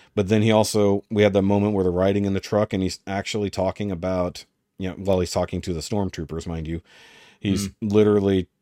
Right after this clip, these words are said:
Speaker 1: talking about h-, Padme in the very real sense, you know,
Speaker 2: Yep.
Speaker 1: ta-,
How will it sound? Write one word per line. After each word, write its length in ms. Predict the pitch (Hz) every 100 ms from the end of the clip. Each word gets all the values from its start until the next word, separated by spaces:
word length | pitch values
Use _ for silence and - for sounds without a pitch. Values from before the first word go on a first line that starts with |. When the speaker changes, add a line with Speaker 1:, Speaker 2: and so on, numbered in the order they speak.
| _
Speaker 1:
talking 400 | - 101 98 101
about 320 | 95 92 90 87
h-, 60 | - _ -
Padme 480 | - 104 87 85 82 - _ _ _ _ _ _ _ _ _ -
in 160 | 98
the 60 | 90
very 220 | 90 90
real 280 | 82 87 90
sense, 580 | - 104 87 82 - - _ _ _ _ _
you 120 | 98
know, 100 | 85
Speaker 2:
Yep. 140 | 82
Speaker 1:
ta-, 100 | 95